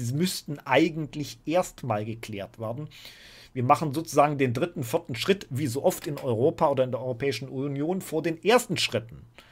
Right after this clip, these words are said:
Das ist ja die Idee, die man des Euros, die man dem Euro verbunden hat. Die Idee war, wir schaffen jetzt den Euro und der erzwingt sozusagen die Angleichung der Verhältnisse. Und das ist genau der Grundfehler, den man in der Europäischen Union immer macht.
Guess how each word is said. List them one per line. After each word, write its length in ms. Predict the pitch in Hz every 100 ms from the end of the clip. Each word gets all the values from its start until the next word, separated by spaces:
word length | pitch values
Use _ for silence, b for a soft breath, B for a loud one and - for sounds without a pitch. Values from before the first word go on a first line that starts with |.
| B B -
Das 180 | 135
ist 200 | 202 -
ja 100 | 185
die 180 | 143 151
Idee, 340 | 160 131 160 185
die 140 | 170
man 200 | 165 147
des 200 | 139 -
Euros, 520 | 151 185 160 139 -
die 120 | -
man 140 | 147 139
dem 180 | 147 -
Euro 280 | 175 196
verbunden 500 | 120 117 113 104 101
hat. 140 | 98 110
Die 80 | 131
Idee 500 | 120 117 143 208 123
war, 360 | 120 165 240 B B B B B B B B B
wir 260 | - 127 170
schaffen 400 | - 185 190 202
jetzt 280 | 160 - -
den 140 | 120
Euro 400 | 117 139 220 220
und 300 | 233 196 156
der 160 | 160 -
erzwingt 760 | 120 - - 123 202 240 -
sozusagen 640 | 175 170 156 147 147 151 131
die 140 | 151
Angleichung 600 | 143 151 143 135 120 131
der 140 | 123
Verhältnisse. 560 | 117 107 120 117 113 120
Und 100 | 113
das 160 | 113 -
ist 160 | -
genau 300 | 139 127 160
der 140 | 180 123
Grundfehler, 540 | 113 180 - 175 170
den 180 | 143 147
man 180 | 139 139
in 80 |
der 140 | 127 123
Europäischen 560 | 127 139 - 120 120
Union 480 | 131 131 131 151 131 -
immer 300 | 175 175 113
macht. 460 | 95 85 - -